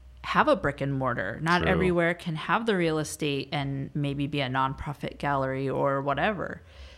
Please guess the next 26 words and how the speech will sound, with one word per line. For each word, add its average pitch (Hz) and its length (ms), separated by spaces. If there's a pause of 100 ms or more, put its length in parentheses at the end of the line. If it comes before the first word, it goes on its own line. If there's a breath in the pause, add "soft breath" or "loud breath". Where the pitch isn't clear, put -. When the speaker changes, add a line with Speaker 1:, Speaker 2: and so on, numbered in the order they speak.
(140 soft breath)
Speaker 1:
you 180 120
know? 156 200
And 160 180
so 170 160
I 160 140
think 170 320
it - 200
answers 156 800
to 139 640 (380 soft breath)
some 170 260
of 160 220
the 151 100
need 160 600
for 156 500
there 147 280
to 143 180
still 165 400
be 156 200
a 143 60
space 151 640
that 139 400
uplifts 151 640
and 160 160
exhibits 143 840
artwork 170 640 (840 soft breath)
and 156 380